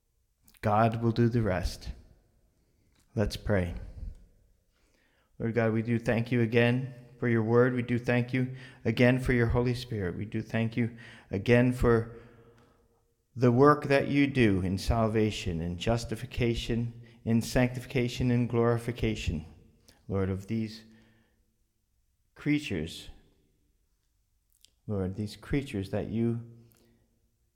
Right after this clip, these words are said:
breathe life into, Lord, myself and all your people.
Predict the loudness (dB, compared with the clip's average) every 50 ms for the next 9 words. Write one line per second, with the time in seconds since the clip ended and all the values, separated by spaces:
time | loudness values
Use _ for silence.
0 | _ _ _ -14 -6 -2 2 4 4 6 4 4 2 -2 -8 -10 -6 -2 -2 -2
1 | -2 -2 -4 -6 -8 -8 -8 -8 -10 -10 -10 -10 -12 -14 -20 -20 -20 _ -20 _
2 | _ -12 -10 -8 -8 -8 -8 -10 -12 -14 -14 -14 -14 -14 -18 -18 -18 -14 -10 -8
3 | -8 -8 -8 -8 -6 -6 -6 -6 -8 -14 -18 -20 -20 -20 _ _ _ _ _ _
4 | _ _ _ _ _ _ _ _ -10 -8 -8 -8 -6 -6 -4 -4 -4 -4 -6 -8
5 | -10 -10 -12 -14 -14 -10 -12 -12 -12